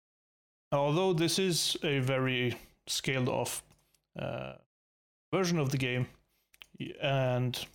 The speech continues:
the game itself has, like, a hundred fifty characters right now, they do a good job at just scaling down the, the, the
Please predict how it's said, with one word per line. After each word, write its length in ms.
the 120
game 400
itself 500
has, 200
like, 200
a 40
hundred 360
fifty 540
characters 520
right 160
now, 220
they 140
do 160
a 40
good 160
job 340
at 440
just 220
scaling 480
down 380
the, 140
the, 440
the 180